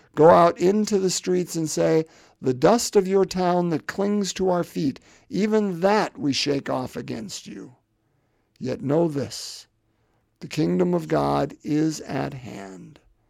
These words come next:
I tell you, it will be more tolerable for Sodom on that day than for that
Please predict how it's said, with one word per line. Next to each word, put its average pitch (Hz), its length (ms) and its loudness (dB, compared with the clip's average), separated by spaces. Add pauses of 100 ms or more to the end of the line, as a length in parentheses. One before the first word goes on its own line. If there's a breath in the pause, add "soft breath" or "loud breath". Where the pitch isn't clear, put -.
(440)
I 185 100 -14
tell 156 300 4
you, 127 320 -4 (600)
it - 60 -10
will 139 220 0
be 135 240 0
more 180 480 2
tolerable 175 800 -2
for 170 160 -6
Sodom 151 560 -4
on 120 240 -4
that - 260 -10
day - 440 -12 (580)
than 127 260 -4
for 123 220 -6
that 127 360 -8